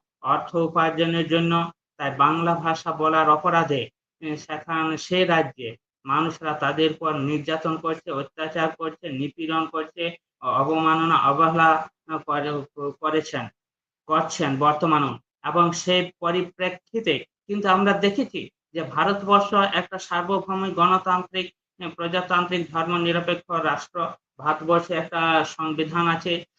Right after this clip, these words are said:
এবং এই সংবিধানে প্রতিটা ভারতবাসীকে পরি-, প্রতি ভারতবর্ষের প্রতিটা নাগরিককে, আহ, স-, স-, সাংবিধানিক অধিকার দিয়েছে,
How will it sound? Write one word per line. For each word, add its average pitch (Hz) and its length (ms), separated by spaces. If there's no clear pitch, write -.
এবং 151 300
এই 170 180
সংবিধানে 170 720
প্রতিটা 170 500
ভারতবাসীকে 165 920
পরি-, 147 300
প্রতি 156 240
ভারতবর্ষের 165 680
প্রতিটা 165 480
নাগরিককে, 156 680
আহ, 151 220
স-, - 240
স-, - 340
সাংবিধানিক 160 760
অধিকার 151 480
দিয়েছে, 127 400